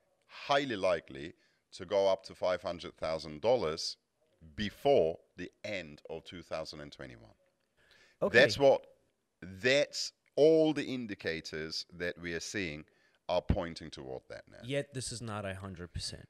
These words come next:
Speaker 1: This is not a certainty. This is not a certainty. It hasn't happened yet, but it's, you know, it's our job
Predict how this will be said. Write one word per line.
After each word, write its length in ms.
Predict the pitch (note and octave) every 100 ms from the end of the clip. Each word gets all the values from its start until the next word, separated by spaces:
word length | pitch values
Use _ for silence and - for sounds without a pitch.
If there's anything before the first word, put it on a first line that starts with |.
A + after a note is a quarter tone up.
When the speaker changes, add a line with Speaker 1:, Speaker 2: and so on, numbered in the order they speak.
| _
Speaker 1:
This 240 | A2+ A#2
is 80 | B2
not 180 | C3+ F#3
a 60 | F#3
certainty. 760 | - F2+ - C#2+ - E2 C#3 _ _
This 180 | G2 G2
is 120 | G2
not 160 | A2 B2
a 40 |
certainty. 600 | A2+ E2+ D2+ D#2+ C#2+ E2+ D2+
It 80 | -
hasn't 340 | A2+ A2 F2
happened 280 | F#2+ - D2+
yet, 180 | D#2+ - - _ _
but 200 | G#2+ G#2+ -
it's, 260 | G2+ - -
you 160 | A2+ A2+
know, 80 |
it's 240 | E2+ F2+ -
our 200 | G#2 G#2+
job 420 | G#2+ G#2+ G#2+ -